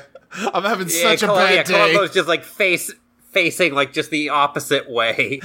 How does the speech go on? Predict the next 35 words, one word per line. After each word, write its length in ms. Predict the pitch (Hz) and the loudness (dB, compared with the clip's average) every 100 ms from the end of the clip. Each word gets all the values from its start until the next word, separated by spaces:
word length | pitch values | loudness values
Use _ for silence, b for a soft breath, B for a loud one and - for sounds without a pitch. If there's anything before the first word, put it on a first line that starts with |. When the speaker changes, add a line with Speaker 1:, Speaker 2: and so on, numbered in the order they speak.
| 240 | -4
Speaker 2:
<laughs> 140 | 302 | -4
Speaker 1:
Yeah. 380 | 277 143 120 120 - | -2 2 2 0 0
Speaker 2:
And, 100 | 165 | 0
like, 120 | 160 | 0
he'll, 160 | 180 160 | 0 0
like, 200 | 160 - _ - | 0 -4 _ -10
look, 340 | 175 214 - | -4 -2 -2
try 220 | 202 196 | -4 -2
to 60 | 202 | -2
look 340 | 175 180 147 | -2 -4 -2
back 260 | 160 156 - | -2 -2 -4
for 180 | 156 139 | -2 -2
a 60 | |
second, 320 | 135 143 135 | 0 -2 -2
then 140 | 131 131 | -4 -4
just 100 | 123 | -4
like, 140 | 127 | -6
"Nope, 320 | 147 220 247 247 _ _ 165 | -2 0 0 -4 _ _ -8
nope." 420 | 185 185 180 196 151 | 0 0 0 -2 -8
<laughs> 40 | - - b b b b b b b _ _ - | -8 -16 b b b b b b b _ _ 0
Speaker 1:
But 200 | 220 226 | 0 2
basically, 560 | 330 320 262 214 180 | 0 0 -4 0 0
there's 220 | 165 180 175 | 2 -2 0
two 180 | 285 233 | -2 0
types 320 | 240 190 - | 0 0 -2
of 60 | |
suture. 580 | - 170 131 - 113 143 - | -4 -4 -4 -6 -8 -10 -6
There's 320 | 160 160 160 | 0 0 0
the 100 | 170 | -6
permanent 460 | 160 202 196 180 175 | -2 0 0 -2 -2
kind 320 | 185 165 160 | 0 2 0
and 80 | 151 | -4
the 40 | |
dissolving 640 | 143 139 131 170 165 135 117 | -8 -10 -2 0 0 -4 -6
kind. 560 | 127 110 104 104 127 | -4 -4 -4 -6 -10